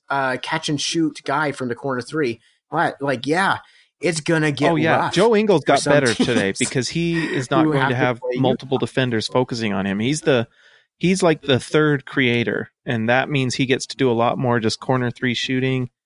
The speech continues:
Speaker 2: And exactly.
Speaker 1: He's back to his original role. He's back to his role again. He's not having to flex out. Like,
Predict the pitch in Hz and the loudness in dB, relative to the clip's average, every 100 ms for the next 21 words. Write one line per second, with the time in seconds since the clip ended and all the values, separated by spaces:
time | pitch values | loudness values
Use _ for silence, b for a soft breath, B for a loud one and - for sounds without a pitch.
0 | _ _ _ _ 117 110 107 104 98 98 | _ _ _ _ -2 2 4 4 2 0
1 | - _ _ _ _ _ _ _ _ _ | -6 _ _ _ _ _ _ _ _ _
2 | _ _ 135 120 135 151 - 95 95 - | _ _ -4 2 2 2 2 0 -2 -6
3 | - - 151 185 180 156 135 143 151 - | -12 -6 -4 -2 -2 -2 -2 -2 -2 -4
4 | 131 120 135 127 95 - - 143 - 143 | -6 -4 -2 -2 -6 -10 -6 -6 -4 -4
5 | 156 156 131 127 135 123 - 98 - _ | -4 -4 -4 -2 -2 -2 -6 -12 -18 _
6 | - 147 165 151 156 151 147 143 117 - | -8 -6 -4 -2 -2 -2 -2 -4 -8 -4
7 | 139 - 131 135 104 117 | -4 -4 -4 -2 -2 -4